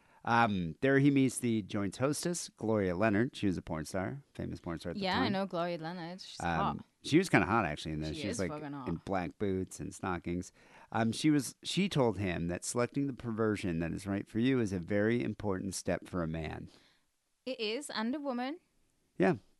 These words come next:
Speaker 1: She said, um, "An unperverted man is an unhappy man."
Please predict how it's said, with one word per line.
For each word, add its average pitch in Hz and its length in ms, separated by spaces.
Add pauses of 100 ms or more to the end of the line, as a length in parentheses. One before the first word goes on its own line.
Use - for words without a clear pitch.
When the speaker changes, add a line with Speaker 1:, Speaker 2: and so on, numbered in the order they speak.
(340)
Speaker 1:
She 139 140
said, 131 320
um, 95 680 (320)
"An 113 140
unperverted 120 680
man 90 380
is 92 180
an 92 60
unhappy 87 500
man." 76 400